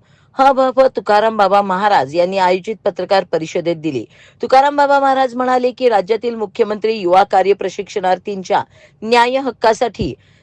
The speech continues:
सोळा जानेवारीला मुंबईच्या आझाद मैदानावर मोर्चा काढला. चार फेब्रुवारी रोजी सांगली येथील आझाद व्यायाम मंडळ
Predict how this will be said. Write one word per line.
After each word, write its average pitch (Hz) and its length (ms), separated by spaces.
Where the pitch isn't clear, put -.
सोळा 220 280
जानेवारीला 233 600
मुंबईच्या 202 540
आझाद 190 400
मैदानावर 202 560
मोर्चा 185 360
काढला. 175 380
चार 269 200
फेब्रुवारी 269 520
रोजी 262 280
सांगली 240 320
येथील 247 300
आझाद 208 340
व्यायाम 220 240
मंडळ 220 380